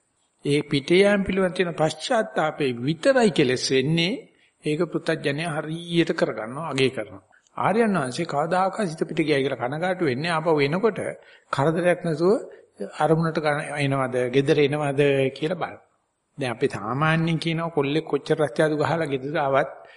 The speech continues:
නාවලා ගෙට ගත්තාම හරි. කෙල්ලෙක් විශ්වාස නැහැ. එළියට ගිහලා ආවොත්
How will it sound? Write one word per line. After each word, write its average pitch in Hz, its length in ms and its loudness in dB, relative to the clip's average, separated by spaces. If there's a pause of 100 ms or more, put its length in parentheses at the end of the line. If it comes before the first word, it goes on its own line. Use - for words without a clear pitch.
(180)
නාවලා 143 400 0
ගෙට 147 200 0
ගත්තාම 135 380 -2
හරි. 117 240 -4 (400)
කෙල්ලෙක් 123 500 0
විශ්වාස 98 520 -4
නැහැ. 95 200 -10 (440)
එළියට 139 280 0
ගිහලා 147 280 2
ආවොත් 190 300 2